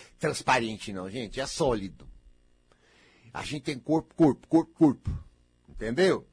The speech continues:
Faz xixi, faz cocô, tudo, gospe, e assim igual. Funciona assim,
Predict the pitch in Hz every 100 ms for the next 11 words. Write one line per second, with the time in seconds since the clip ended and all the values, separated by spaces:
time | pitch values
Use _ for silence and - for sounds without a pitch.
0 | _ - 101 - 113 - 143 - 104 -
1 | 113 - 139 131 120 - - 190 - 92
2 | 131 143 131 - - 120 - _ 110 165
3 | 160 151 196 180 170 104 - - - _
4 | _ _ _ _ _ _ 143 151 - 202
5 | 202 185 - 156 107